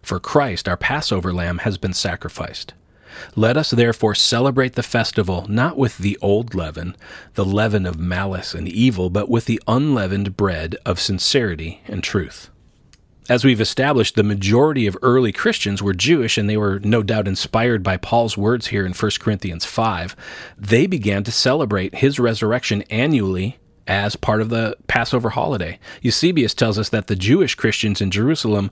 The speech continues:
celebrated the resurrection in this way under the first fifteen bishops who were, he says, of Jewish descent. And Moshe Rosen, who's the Jewish believer in Jesus, who we,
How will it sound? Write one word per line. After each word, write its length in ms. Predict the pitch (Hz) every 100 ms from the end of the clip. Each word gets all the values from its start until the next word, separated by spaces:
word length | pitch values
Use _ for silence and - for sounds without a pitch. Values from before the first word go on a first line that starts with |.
| - - -
celebrated 680 | - 123 139 147 139 139
the 80 | 123
resurrection 720 | 110 110 117 117 113 127 -
in 160 | 98 98
this 240 | 127 -
way 300 | 139 113 95 -
under 180 | 117 120
the 120 | 101
first 440 | - - 135 156 -
fifteen 680 | - 160 - - 170 143
bishops 640 | 98 131 147 98 92 - - -
who 220 | - 135
were, 460 | 117 110 101 104 101 _ -
he 180 | -
says, 380 | 95 92 85 98 -
of 160 | 101 92
Jewish 400 | 92 120 104 -
descent. 560 | 87 - 113 - - - _ - - -
And 160 | 131 107
Moshe 360 | 113 143 139
Rosen, 420 | 107 127 143 104 95
who's 240 | 113 95
the 100 | 101
Jewish 320 | 87 160 139
believer 340 | - 104 95 95
in 80 |
Jesus, 400 | 85 95 87 98
who 80 | -
we, 140 | 92